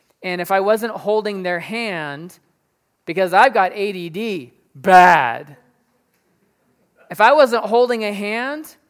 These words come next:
four seconds would go by, and I'm, you know, this tall, and there's people, and I would let go, and I would look at something, and then turn back around, and, like,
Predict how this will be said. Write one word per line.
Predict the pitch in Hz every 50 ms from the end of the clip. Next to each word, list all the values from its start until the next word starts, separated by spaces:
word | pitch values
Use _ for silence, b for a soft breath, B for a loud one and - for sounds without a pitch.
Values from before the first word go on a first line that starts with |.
| _ _ _ _ _ _ _ _ _ _ _ _ _ _ _ _ _ _ _ _ _ _ _ _ _ _ _ _ _ _ _ _
four | - - - - _ - - - - 254 285 320 302
seconds | - - 277 269 - 247 208 175
would | 208 208 175
go | 160 202 196 190
by, | 165 185 175 160 151 143 147 156 180 202 196 _ _ _ _ _
and | 175 180 190
I'm, | 196 196 190 180 180 - _ _
you | - 196 196
know, | 190 185 165 165 160 165 - _
this | - 147 196 214 208 - -
tall, | - 190 214 202 180 170 156 147 151 180 190 - _ _ _ _ _ _ _ _ _ _ _ _ _
and | 196 185
there's | 185 180 180 -
people, | - - 226 247 247 - 175 160 143 143 151 190 202 _ b b b b b b
and | - 175 202
I | 214
would | 220 214 190
let | 202 214 214 220 196 170
go, | 220 226 220 196 185 180 180 180 - _ _ _ _ _ _ _ _ _ _ _ _ _ _ _
and | 180 185
I | 190 190
would | 190 185 180
look | 220 226 226
at | 226 208 -
something, | - 196 185 180 170 - 180 175 180
and | 175 170 175
then | 170 170 160 - -
turn | - 208 208 190
back | 185 185 185 185 180
around, | 175 180 190 196 190 175 165 160 160 -
and, | - 170 170 175
like, | 170 165 156 - _